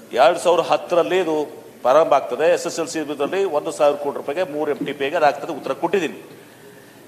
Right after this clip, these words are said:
ಇದನ್ನ ಒಂದು ಸಾವಿರದ ಮುನ್ನೂರ ನಲವತ್ತೆಂಟು ಪಾಯಿಂಟ್ ಮೂರು ಎಂಟು ಎಕರೆ ಎರಡು ಲಕ್ಷ ರೂಪಾಯಿ ಮೂವತ್ತೈದು ಸಾವಿರದಂತೆ ಇವತ್ತೊಂದು ದಿವಸ ಕೆ ಎಲ್ ಆರ್ ಆ್ಯಕ್ಟ್ ಒನ್ ನೂರ, ಒನ್ ನಾಟ್ ನೈನ್ ಅಡಿ ಇವತ್ತೊಂದು ದಿವಸ ಅದು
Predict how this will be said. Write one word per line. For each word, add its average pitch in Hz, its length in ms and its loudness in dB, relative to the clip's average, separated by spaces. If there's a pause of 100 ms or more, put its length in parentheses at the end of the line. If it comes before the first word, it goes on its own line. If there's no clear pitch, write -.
(160)
ಇದನ್ನ - 240 2 (600)
ಒಂದು 208 300 2
ಸಾವಿರದ 190 500 6
ಮುನ್ನೂರ 185 280 2 (480)
ನಲವತ್ತೆಂಟು 175 720 2 (280)
ಪಾಯಿಂಟ್ 151 260 2
ಮೂರು 170 260 2
ಎಂಟು 160 220 0
ಎಕರೆ 151 320 2 (1120)
ಎರಡು 208 300 4
ಲಕ್ಷ 196 280 0
ರೂಪಾಯಿ 180 340 4 (220)
ಮೂವತ್ತೈದು 170 720 0
ಸಾವಿರದಂತೆ 147 420 2
ಇವತ್ತೊಂದು 156 280 -2
ದಿವಸ 151 160 -2 (840)
ಕೆ 160 80 2
ಎಲ್ 165 120 6
ಆರ್ 160 100 8
ಆ್ಯಕ್ಟ್ 151 300 2
ಒನ್ 143 100 2
ನೂರ, 165 120 4 (440)
ಒನ್ 147 140 0
ನಾಟ್ 165 200 2
ನೈನ್ 160 180 4
ಅಡಿ 156 120 0
ಇವತ್ತೊಂದು 151 240 0
ದಿವಸ 143 160 -2
ಅದು 175 500 2